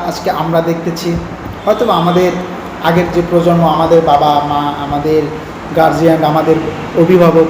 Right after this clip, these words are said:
সবাই কিন্তু একটা করে স্বপ্ন দেখে আসছে এই পৃথিবীতে। পৃথিবীতে আসার পর স্বপ্নটা দেখে দেখছে। তো সেই স্বপ্নটাগুলা, আহ, হয়তো বা ইসলামিক তো ওটা অবশ্য স্বপ্ন থাকবেই,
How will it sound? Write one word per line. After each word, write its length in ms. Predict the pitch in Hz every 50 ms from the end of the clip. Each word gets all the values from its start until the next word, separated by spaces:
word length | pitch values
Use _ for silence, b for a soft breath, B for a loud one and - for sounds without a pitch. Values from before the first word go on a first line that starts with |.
| - - - - - - - - - - -
সবাই 340 | 233 226 226 226 240 226 226 226
কিন্তু 240 | 233 226 220 202 - -
একটা 200 | 208 - - 202
করে 100 | 196 196
স্বপ্ন 380 | - - 190 160 - 190 180 175
দেখে 200 | 165 160 160 151
আসছে 260 | 139 135 - - 170
এই 60 | 160 156 160
পৃথিবীতে। 460 | 196 190 196 190 160 151 135 120 120 - - - - - - - - - - - - - - -
পৃথিবীতে 280 | 175 175 220 226 214
আসার 240 | 190 185 196 233 262 254 -
পর 60 | -
স্বপ্নটা 420 | - - 202 175 180 208 190 185
দেখে 220 | 170 175 170 175 156 156
দেখছে। 340 | 156 151 143 - - 156 160 170 - - - - - - - - - - -
তো 140 | 165 165 170 170 165 -
সেই 200 | - - 247 262
স্বপ্নটাগুলা, 800 | - - - 196 185 - 196 220 214 240 233 208 214 202 185 160
আহ, 1200 | 165 180 - - - - - - - - - - - - 185 175 175 175 170 175 175 - - - - - - 185 175
হয়তো 220 | 220 247 - 302
বা 140 | 262 277 247
ইসলামিক 440 | 240 233 - - 233 233 233 240 233 233 - - - -
তো 200 | 240 240 226 208
ওটা 120 | - 214
অবশ্য 300 | 208 190 196 - - 202
স্বপ্ন 280 | - 180 170 170 185 175 - 143
থাকবেই, 320 | 147 139 - 175 170 160